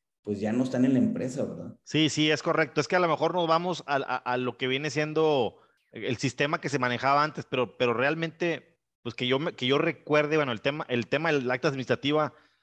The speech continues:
Speaker 2: pues no hay, no, que yo me acuerde, que yo sepa, ¿eh? No hay un formato que sea, o sea, la ley,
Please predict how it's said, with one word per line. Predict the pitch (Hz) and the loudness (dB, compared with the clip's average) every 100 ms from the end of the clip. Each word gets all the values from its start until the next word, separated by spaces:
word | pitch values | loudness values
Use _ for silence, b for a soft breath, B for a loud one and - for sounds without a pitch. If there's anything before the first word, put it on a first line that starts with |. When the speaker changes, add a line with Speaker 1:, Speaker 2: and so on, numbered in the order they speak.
| b b | b b
Speaker 2:
pues | - 127 | -6 -4
no | 139 147 | 2 2
hay, | 156 160 - - _ _ | 2 0 -2 -12 _ _
no, | _ - 135 139 156 131 | _ -10 -4 0 0 0
que | 135 | 0
yo | 123 | 0
me | 143 | 0
acuerde, | 190 - 156 165 | -2 0 0 2
que | 139 123 | -2 -2
yo | 131 | 0
sepa, | 165 - 104 107 | -2 -2 -4 -4
¿eh? | 117 | -6
No | 120 127 131 | -4 -2 0
hay | 135 156 156 139 117 90 _ _ _ | 2 2 2 2 -2 -4 _ _ _
un | - 120 | -10 -2
formato | 160 135 135 135 143 | -2 0 -2 -2 -4
que | 139 | -4
sea, | 113 139 131 101 | 2 2 2 0
o | |
sea, | 113 | 0
la | 139 131 | 2 2
ley, | 139 147 | 2 0